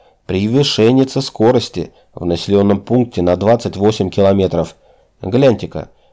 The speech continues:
Гаишник показал отцу Виталию дисплей, похожего на оружие прибора. "Ну да ладно, командир, чего смотреть, виноват, каюсь", не стал спорить священник. "Отпусти Божьего служителя". "Вы, Божьи служители, чем питаетесь?"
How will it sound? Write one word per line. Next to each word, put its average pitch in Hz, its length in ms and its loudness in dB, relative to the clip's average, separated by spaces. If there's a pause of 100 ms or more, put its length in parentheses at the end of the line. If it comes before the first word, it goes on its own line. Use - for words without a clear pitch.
(120)
Гаишник 98 600 -2
показал 98 460 0
отцу 95 240 -2
Виталию 110 500 0
дисплей, 101 480 -2
похожего 98 560 -2
на 95 160 2
оружие 98 340 0
прибора. 95 560 -2 (680)
"Ну 131 160 -2
да 147 120 4
ладно, 147 300 4
командир, 113 560 0
чего 113 280 0
смотреть, 117 500 0
виноват, 107 580 2
каюсь", 101 560 0 (320)
не 120 160 -6
стал 101 300 0
спорить 87 340 -4
священник. 98 640 -4 (300)
"Отпусти - 600 -4
Божьего 113 440 2
служителя". 104 680 0 (680)
"Вы, 151 300 2
Божьи 156 380 2
служители, 135 600 0
чем 139 260 -2
питаетесь?" 101 680 0